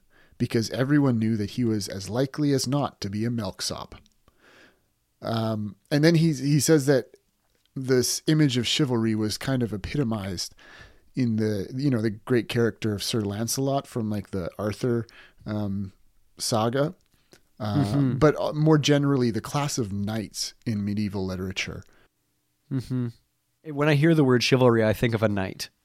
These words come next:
Speaker 1: Yeah.
Speaker 2: I, I really do.
Speaker 1: Yeah.
Speaker 2: And it's funny that we would, you know, 'cause we're thinking about it backwards through, through a lens of romanticism,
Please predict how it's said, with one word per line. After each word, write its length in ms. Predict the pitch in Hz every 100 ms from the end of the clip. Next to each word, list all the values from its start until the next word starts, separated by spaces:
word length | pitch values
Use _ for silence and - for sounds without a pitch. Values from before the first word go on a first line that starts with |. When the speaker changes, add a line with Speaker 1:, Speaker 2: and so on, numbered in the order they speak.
| _ _ _ _ -
Speaker 1:
Yeah. 200 | 135 117
Speaker 2:
I, 40 | 120 127
I 40 |
really 320 | 117 117 110
do. 240 | 107 107 101
Speaker 1:
Yeah. 180 | 120 110 - -
Speaker 2:
And 160 | 151
it's 160 | 160 156
funny 340 | - 160 196
that 160 | 190 165
we 140 | 147 135
would, 500 | 123 135 117 110 110
you 140 | 135
know, 100 | 131
'cause 180 | - 127
we're 140 | 139
thinking 320 | 156 175 165
about 160 | 160 139
it 80 | 120
backwards 480 | 120 113 - 143 -
through, 280 | - 131
through 240 | 127 - 127
a 20 |
lens 340 | 117 117 117
of 140 | 120 110
romanticism, 920 | 113 110 110 110 - 110 104 101